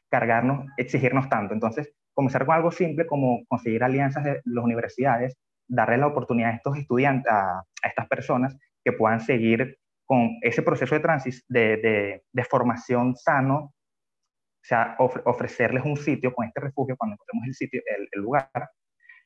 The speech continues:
ofrecerles un ambiente familiar donde ellos puedan desenvolverse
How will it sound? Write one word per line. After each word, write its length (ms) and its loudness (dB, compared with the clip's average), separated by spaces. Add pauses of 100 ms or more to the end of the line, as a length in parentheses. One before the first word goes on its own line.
(180)
ofrecerles 640 0 (260)
un 440 0
ambiente 540 0
familiar 540 2
donde 260 0
ellos 240 -4
puedan 280 2
desenvolverse 840 0